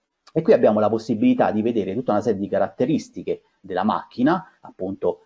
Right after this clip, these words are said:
eh, il tipo di, ehm, protezione che abbiamo abilitato, quindi quali sono le policy che abbiamo abilitato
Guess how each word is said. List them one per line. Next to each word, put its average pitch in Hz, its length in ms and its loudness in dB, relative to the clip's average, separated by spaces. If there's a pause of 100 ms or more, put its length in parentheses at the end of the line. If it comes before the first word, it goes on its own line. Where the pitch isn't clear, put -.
eh, 90 300 -2
il 95 180 -6
tipo 107 280 2
di, 98 240 -2 (180)
ehm, 87 1400 2
protezione 101 480 2
che 104 40 4
abbiamo 95 220 0
abilitato, 95 420 -2
quindi 101 300 -2
quali 120 400 4
sono 127 240 0
le 104 120 0
policy 113 320 2
che 104 60 -4
abbiamo 92 220 -4
abilitato 95 720 -2